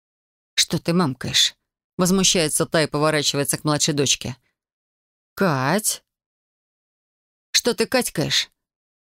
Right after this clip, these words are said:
возмущается та. "Катенька",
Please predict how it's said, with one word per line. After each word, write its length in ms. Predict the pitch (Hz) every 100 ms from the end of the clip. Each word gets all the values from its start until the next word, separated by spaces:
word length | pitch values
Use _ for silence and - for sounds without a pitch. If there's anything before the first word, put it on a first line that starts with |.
| _ _ _
возмущается 680 | 180 151 147 - 143 - -
та. 200 | 156 143 _ _ _ _ _ _ _ _ _ _ _ _ _ _ _ _
"Катенька", 920 | - 190 180 156 - 147 - - -